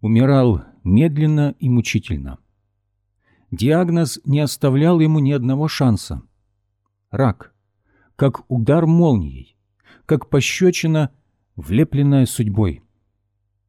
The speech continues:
Очень тяжело умирать, особенно когда ты и не жил ещё. Виктору было всего двадцать пять лет.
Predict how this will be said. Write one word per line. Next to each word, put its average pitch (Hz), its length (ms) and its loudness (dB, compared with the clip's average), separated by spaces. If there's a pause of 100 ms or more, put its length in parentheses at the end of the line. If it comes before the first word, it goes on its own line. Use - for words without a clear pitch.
(260)
Очень 110 400 0
тяжело 104 400 0
умирать, 98 560 -2 (440)
особенно 160 540 0
когда 117 360 0
ты 139 180 -2
и - 180 -6
не 117 160 0
жил 107 280 0
ещё. 76 440 -8 (800)
Виктору 156 540 -2
было 151 380 -2 (360)
всего 98 520 -2 (420)
двадцать 113 560 -4
пять - 360 -8 (360)
лет. - 380 -12